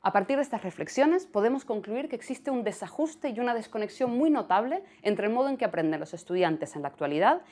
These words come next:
y el planteamiento que subyace al diseño de los sistemas educativos. La manera en la que gestionamos los espacios educativos es uno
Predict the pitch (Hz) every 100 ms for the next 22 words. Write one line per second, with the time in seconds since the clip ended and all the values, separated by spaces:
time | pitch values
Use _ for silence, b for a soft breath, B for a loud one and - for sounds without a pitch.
0 | B - 208 175 180 170 170 214 226 185
1 | 170 160 170 262 - 330 - 175 165 170
2 | 190 190 175 170 170 165 165 - 147 143
3 | 123 - - - _ _ _ B B B
4 | B 185 180 185 208 208 190 170 175 -
5 | 165 175 247 269 180 160 165 - 175 170
6 | - 160 160 156 247 277 - B B 214
7 | - 277 311 330